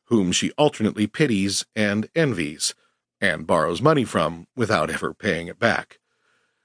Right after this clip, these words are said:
Finkel intersperses this narrative with the stories of other soldiers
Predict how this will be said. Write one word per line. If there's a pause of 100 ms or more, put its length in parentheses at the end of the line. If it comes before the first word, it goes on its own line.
Finkel
intersperses
this
narrative
with
the
stories
of
other
soldiers